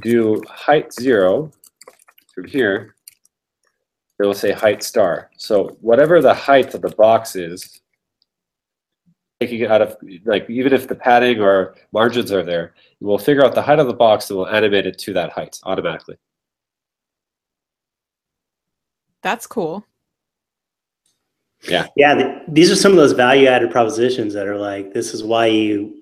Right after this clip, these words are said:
Speaker 3: you were excited about having this as part of the platform, right? And, and why you'd wanna use this is all these things that it's taking care of for us.
Speaker 2: So I, like, style it how I want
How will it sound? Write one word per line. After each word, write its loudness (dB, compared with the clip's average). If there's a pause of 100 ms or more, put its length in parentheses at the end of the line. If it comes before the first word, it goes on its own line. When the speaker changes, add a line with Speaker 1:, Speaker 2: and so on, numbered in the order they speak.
Speaker 3:
you -4
were 2
excited 2
about 0
having 2
this -6
as -2
part 0
of -4
the -2
platform, -2
right? -4
And, -6
and -2
why 2
you'd 4
wanna 2
use 4
this -4
is -8 (240)
all 2
these 4
things 2
that 2
it's -2
taking -4
care -2
of -10
for 2
us. -4 (400)
Speaker 2:
So -2
I, 4
like, 0
style 0
it -2
how -2
I -2
want -4